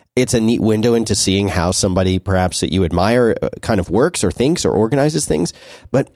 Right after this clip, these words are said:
more times than not, like, I'm always astonished at how few people actually have the phone app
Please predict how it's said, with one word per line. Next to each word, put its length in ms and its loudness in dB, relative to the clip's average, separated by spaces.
more 360 4
times 380 0
than 160 2
not, 460 2
like, 340 0
I'm 220 2
always 360 2
astonished 1080 -2
at 220 0
how 320 0
few 560 -2
people 720 -2
actually 480 0
have 420 0
the 140 0
phone 720 0
app 360 -4